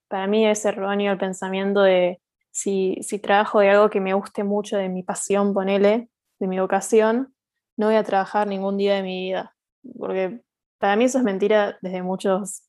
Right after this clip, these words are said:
puntos de vista, pero principalmente que el trabajo va más allá de, de lo que uno hace, o sea, hay factores externos, tipo otros compañeros de trabajo que,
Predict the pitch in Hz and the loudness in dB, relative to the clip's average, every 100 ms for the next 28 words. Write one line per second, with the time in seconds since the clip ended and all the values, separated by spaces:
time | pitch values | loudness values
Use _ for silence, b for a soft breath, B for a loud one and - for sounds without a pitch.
0 | - 202 196 190 185 202 - 214 196 180 | -6 -4 0 4 4 2 2 0 0 -2
1 | 190 185 196 214 226 214 226 226 196 180 | -4 -6 -4 -4 -4 -2 0 0 0 -6
2 | _ _ b b b _ 208 196 196 - | _ _ b b b _ -6 -2 -2 0
3 | 262 208 214 214 - 196 - 214 190 180 | 2 2 2 -2 -6 -10 0 2 2 2
4 | 180 185 254 277 220 190 190 190 185 185 | -4 -6 -8 -8 -2 0 0 0 0 2
5 | 190 190 185 - _ 180 175 - 180 - | 2 0 -4 -8 _ -2 -2 -2 -2 -2
6 | 196 214 185 185 180 - _ B B B | -8 -8 -4 -4 -6 -12 _ B B B
7 | B B B 349 - - 208 220 208 190 | B B B -10 -4 4 6 6 4 2
8 | 208 208 208 - - 214 208 190 - 190 | 4 2 2 -6 0 2 2 0 -2 -2
9 | 185 180 - 196 196 185 190 190 202 196 | 0 -2 -2 -2 -4 -6 -2 -2 0 -2
10 | 190 185 196 208 190 175 - - - | -2 -2 0 -4 -2 -4 -6 -10 -16